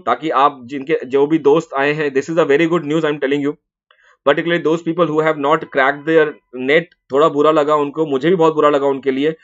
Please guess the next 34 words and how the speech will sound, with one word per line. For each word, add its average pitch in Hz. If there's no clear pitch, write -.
but 156
अगली 170
बार, 190
अग-, 165
इस, 185
इस 202
बार 214
जेआरएफ़ 160
अपना, 113
राइट? 156
This 147
is 156
what 160
I 156
have, 160
हम 143
लोगों 151
ने 151
मेहनत 143
की 143
है, 127
करनी 131
है। 104
तो 147
अगर 147
जेआरएफ़ 185
के 185
साथ 175
साथ 170
अगर 147
सरकारी 165
नौकरी 160
मिल 151
जाए, 156